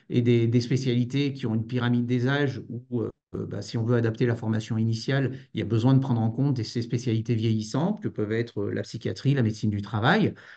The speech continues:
Euh, c'est quand même des, des éléments où aujourd'hui, il y a quand même un préalable, c'est de mieux connaître l'offre, euh, mieux la, mieux la cerner, et puis jouer sur des leviers,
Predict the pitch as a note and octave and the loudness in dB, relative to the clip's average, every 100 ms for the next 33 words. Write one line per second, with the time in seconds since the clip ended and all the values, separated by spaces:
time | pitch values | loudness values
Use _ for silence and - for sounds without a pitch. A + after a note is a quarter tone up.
0 | - G#2+ G#2 G#2+ - A2+ A2 C#3 A#2+ A2+ | -2 0 2 0 -2 -4 2 4 4 2
1 | A2 A#2 A2+ A#2+ A#2+ B2 E3+ F3 A2 A#2 | 0 0 2 2 4 4 2 0 -2 -2
2 | C#3+ D#3 D3+ C3 F#3 F#3 G#2+ C#3 D#3 D#3 | -2 0 0 0 0 -2 -4 -4 -2 -2
3 | - C3 A#2+ E3+ - A2 G#2+ G#2+ - _ | -2 -2 -2 -4 -4 -4 -4 -6 -16 _
4 | _ B2 F#3+ F3 D#3+ C3 C3 D3 G#3+ - | _ 4 4 6 4 2 4 4 4 2
5 | B2 A2 G#2+ G#2+ G#2+ A2+ D3+ E3 B2+ A#2 | 0 2 0 0 2 2 2 2 0 -2
6 | A#2+ C3+ D3 C3+ A2+ B2 G#3+ - - - | -2 -2 0 -2 -4 -4 -4 -6 -18 -4
7 | C3 C3 F3+ F#3 E3+ E3+ E3+ C#3+ C#3+ B2+ | -2 2 2 2 4 4 4 2 2 2
8 | A#2 A#2 F3 | 0 0 0